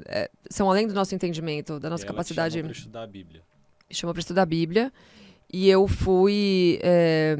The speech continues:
Speaker 1: e passei aí na ca-, casa dela todas, era duas vezes por semana.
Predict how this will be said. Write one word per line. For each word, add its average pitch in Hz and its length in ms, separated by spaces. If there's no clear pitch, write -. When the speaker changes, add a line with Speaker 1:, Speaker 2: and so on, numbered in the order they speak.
Speaker 1:
e 175 100
passei 233 340
aí 214 140
na - 80
ca-, - 120
casa 185 220
dela 170 160
todas, - 720
era 160 100
duas 208 180
vezes 196 140
por - 80
semana. 180 460